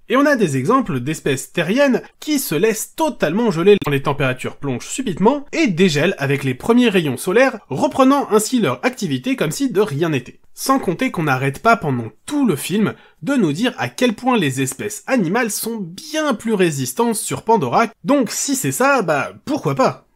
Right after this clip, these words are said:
Il est donc potentiellement envisageable que via les gros blocs d'onopténium en lévitation, les différentes lunes de Polyphène se transmettent ainsi occasionnellement des espèces animales et végétales. Ceci permettrait d'expliquer pourquoi les navis,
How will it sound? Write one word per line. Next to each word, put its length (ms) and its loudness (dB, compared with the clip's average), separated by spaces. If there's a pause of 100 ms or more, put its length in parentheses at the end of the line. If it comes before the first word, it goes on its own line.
(120)
Il 100 0
est 60 0
donc 260 0
potentiellement 800 2
envisageable 580 0
que 140 -4
via 180 2
les 140 0
gros 260 0
blocs 300 2
d'onopténium 800 2 (100)
en 80 -2
lévitation, 640 -2 (180)
les 220 0
différentes 560 -2
lunes 180 4
de 80 -2
Polyphène 580 0
se 120 -4
transmettent 520 -2
ainsi 540 -4
occasionnellement 800 0
des 260 -2
espèces 460 -6
animales 500 0
et 100 0
végétales. 680 0
Ceci 560 -2
permettrait 480 0
d'expliquer 600 -6 (100)
pourquoi 360 4
les 140 6
navis, 400 -2